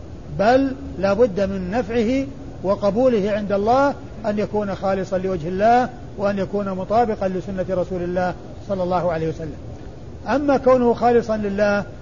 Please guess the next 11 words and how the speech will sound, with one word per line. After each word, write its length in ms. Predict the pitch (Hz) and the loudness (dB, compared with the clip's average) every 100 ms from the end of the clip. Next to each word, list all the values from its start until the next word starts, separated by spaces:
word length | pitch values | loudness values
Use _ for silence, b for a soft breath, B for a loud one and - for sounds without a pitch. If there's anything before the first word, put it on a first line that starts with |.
| - - - - - 220 | -16 -16 -14 -14 -8 2
فإذا 1400 | 226 214 202 190 - - - - 196 220 208 214 202 214 | 4 4 2 -2 -4 -14 -16 -8 -4 -2 0 0 2 2
كان 300 | 208 233 214 | 4 0 2
خالصا، 340 | 208 233 196 | 2 2 0
إذا 240 | 220 214 208 | -4 -2 0
كان 200 | 220 214 | 0 0
لي-، 160 | 240 - - - 208 | -2 -4 -12 -8 4
ليس 220 | 247 233 | 4 4
خالصا 420 | 202 214 202 196 | 0 0 0 -2
لله 380 | 180 190 247 277 - - - | -2 2 2 2 -4 -14 -4
فإنه 340 | 196 226 220 202 | -2 0 0 0
مردود 500 | 208 180 214 269 | 0 2 4 4